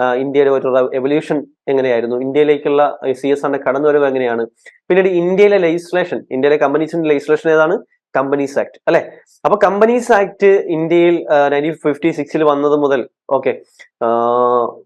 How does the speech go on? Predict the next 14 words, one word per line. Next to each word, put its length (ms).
എ-, 280
എങ്ങനെയാണ് 420
ഒരു, 360
ഓ, 60
ഇതിനെ 300
ഫോളോ 360
അപ്പ് 140
ചെയ്തിട്ടുള്ളത്, 460
എന്ന് 220
മുതലാണ് 400
സി 140
എസ് 220
ആറിനെ, 260
ഏ, 280